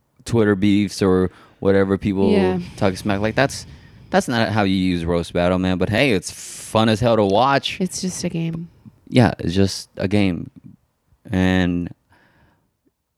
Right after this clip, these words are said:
Speaker 1: yeah, it just, it just comes from my competitive side. So I think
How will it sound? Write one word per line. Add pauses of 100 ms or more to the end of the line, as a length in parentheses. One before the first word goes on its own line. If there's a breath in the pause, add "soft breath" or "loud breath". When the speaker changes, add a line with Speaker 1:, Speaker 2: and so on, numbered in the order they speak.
(200)
Speaker 1:
yeah,
it
just,
it (180)
just
comes
from
my
competitive
side.
So (600)
I
think